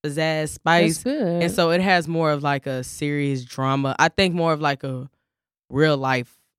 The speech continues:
Speaker 1: undertone to it versus, like, it's just trying to be funny all the time. It has its funny moments, of course, like
Speaker 2: Mm-hmm.
Speaker 1: anything else, but,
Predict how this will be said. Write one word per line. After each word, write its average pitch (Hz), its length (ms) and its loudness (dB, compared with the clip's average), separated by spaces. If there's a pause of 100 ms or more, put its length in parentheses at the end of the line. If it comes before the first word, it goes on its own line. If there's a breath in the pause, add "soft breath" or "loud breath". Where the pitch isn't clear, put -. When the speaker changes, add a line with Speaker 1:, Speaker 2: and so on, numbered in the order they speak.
(120)
Speaker 1:
undertone 127 720 -6
to 151 280 0
it 151 240 -4 (300)
versus, 147 400 0
like, 143 160 0
it's 135 100 -8
just 139 180 -6
trying 139 140 -4
to 127 60 -8
be 127 100 -8
funny 147 320 -4
all 151 100 0
the 151 60 -4
time. - 120 -2
It 254 40 2
has 240 160 2
its 160 120 -6
funny 151 200 -2
moments, 139 320 0
of 143 100 2
course, 147 200 0
like 143 80 -2
Speaker 2:
Mm-hmm. 131 60 -2
Speaker 1:
anything 135 380 -6
else, 135 240 -4
but, 139 360 0